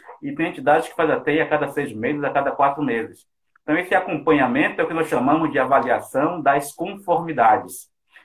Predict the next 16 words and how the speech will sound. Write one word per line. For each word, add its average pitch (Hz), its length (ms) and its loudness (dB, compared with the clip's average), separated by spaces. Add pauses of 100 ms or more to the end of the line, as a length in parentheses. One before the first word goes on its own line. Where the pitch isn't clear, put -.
(160)
Verificar 131 580 0
se - 200 -10
tudo 220 420 -4
está 190 220 -2
de 175 100 0
acordo 170 600 -2
com 131 200 0
a 101 140 4
ética, 151 600 0
com 123 200 -4
as 104 220 -2
normas 147 560 2
e 147 100 -6
com 135 220 -2
a 131 260 4 (220)
legislação. 135 880 0